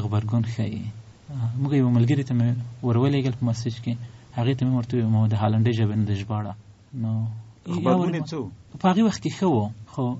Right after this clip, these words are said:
Speaker 1: دومره هم ښه نه و لکه څومره چې ما فکر کوله. که چیرې ډېر ښه وای، نو ما به نور هم لیکلي وای.
Speaker 2: دا کار دې ولې وکړو؟ ټوکه دې کوله؟
Speaker 1: نه.
Speaker 2: که دې کوم مقصد و؟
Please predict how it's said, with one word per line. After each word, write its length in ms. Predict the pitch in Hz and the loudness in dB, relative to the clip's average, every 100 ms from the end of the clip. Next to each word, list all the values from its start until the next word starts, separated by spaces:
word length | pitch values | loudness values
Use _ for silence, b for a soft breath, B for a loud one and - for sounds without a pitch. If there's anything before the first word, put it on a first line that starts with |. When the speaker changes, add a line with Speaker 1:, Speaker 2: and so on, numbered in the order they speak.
| - | -8
Speaker 1:
دومره 300 | 135 170 175 | -4 0 2
هم 80 | 165 | 0
ښه 160 | - 139 | -4 -6
نه 120 | 143 | -4
و 160 | 131 123 B - | -4 -6 B -14
لکه 120 | 123 117 | -10 -8
څومره 240 | 143 127 | -4 -4
چې 80 | 113 | -2
ما 100 | 120 | -4
فکر 260 | 120 113 113 - | -4 -4 -8 -6
کوله. 200 | 107 110 | -4 -4
که 100 | 120 | -6
چیرې 280 | 156 135 127 B B | -6 -4 -6 B B
ډېر 140 | 143 160 | -2 -2
ښه 60 | - | -2
وای، 240 | 107 117 131 B B B - | -2 -2 -6 B B B -6
نو 80 | 113 | -2
ما 120 | 123 | -2
به 140 | 120 113 | -2 -2
نور 240 | 123 127 | 0 0
هم 120 | 123 | 0
لیکلي 340 | 107 104 107 107 | -2 -2 -6 -6
وای. 220 | 104 110 - - - - | -6 -8 -8 -12 -18 -12
Speaker 2:
دا 220 | 277 214 | -2 0
کار 160 | 220 214 | 0 0
دې 100 | 202 | 0
ولې 160 | 214 208 | 0 -2
وکړو؟ 280 | 208 135 107 - - | -4 -8 -10 -12 2
ټوکه 220 | 190 208 | 6 8
دې 100 | 202 190 | 6 4
کوله؟ 320 | 196 196 185 - - - | 2 2 -2 -10 -20 0
Speaker 1:
نه. 280 | 185 180 127 | 4 6 4
Speaker 2:
که 100 | 160 | 2
دې 80 | 135 | 0
کوم 160 | 147 | 2
مقصد 340 | 131 127 - | 2 2 -4
و؟ 60 | 110 | -4